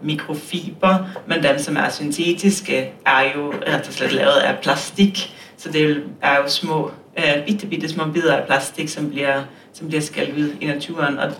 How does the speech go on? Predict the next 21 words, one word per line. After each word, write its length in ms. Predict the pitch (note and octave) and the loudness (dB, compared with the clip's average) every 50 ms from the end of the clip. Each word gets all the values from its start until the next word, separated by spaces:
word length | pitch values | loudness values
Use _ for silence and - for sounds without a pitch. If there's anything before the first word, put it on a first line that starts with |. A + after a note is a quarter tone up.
| - - | -12 -8
det 100 | - D3+ | -8 -6
sker 300 | - - - F#3+ E3+ - | -6 -2 0 4 4 4
ikke 180 | - - - - | 4 4 0 -4
på 60 | D#3+ | -6
samme 280 | D3 - D3+ D3 D3+ D3+ | -2 2 2 2 2 2
måde 160 | C#3+ C#3+ C#3 | 0 0 0
med 100 | C#3 C#3 | 0 0
en 80 | C#3+ - | -2 -2
uldgenser. 760 | D3 E3+ F3 F3 E3+ - - - - - - - D3 C#3 C3 C3 - - - - - - - - | 0 0 0 0 2 2 0 0 0 -4 -4 -4 -4 -4 -6 -6 -12 -18 -16 -14 -14 -8 -2 2
Der 60 | D#3 | 4
er 320 | D3+ C#3+ C#3+ C#3 C3+ C#3 | 4 6 6 6 4 2
det, 240 | C#3 D3 D3 C#3+ C#3+ D3 - - | 2 0 0 0 0 -4 -4 -2
øh, 480 | D#3 D3 C#3+ C3+ C3+ C3 C3 C3+ C3+ - C3+ C#3 C3+ - - - - - - - - - _ - | 0 4 6 6 6 6 4 2 0 -2 -4 -4 -8 -8 -14 -20 -20 -20 -20 -20 -20 -20 _ -8
mikrofiber 600 | D#3+ D#3 D3+ - D#3 D3+ - D3+ D3 C#3 C#3 C3+ | -6 -6 -4 -4 -4 -2 0 0 2 2 4 2
af 340 | C3 - - C3 C3+ C3+ - - | 2 4 4 4 4 2 0 4
uld, 260 | G3 G#3 G#3+ G3+ - | 6 8 8 8 6
som 220 | - - - D#3 D3+ | 4 2 -2 0 0
bliver 140 | C3 C3+ C3+ | 2 0 0
skældt 400 | - - - D3+ C3+ B2 C#3 C#3 | 0 0 0 0 0 0 -2 -4
ud, 40 | |
som 200 | C3 - - C#3 | -4 -4 -4 -4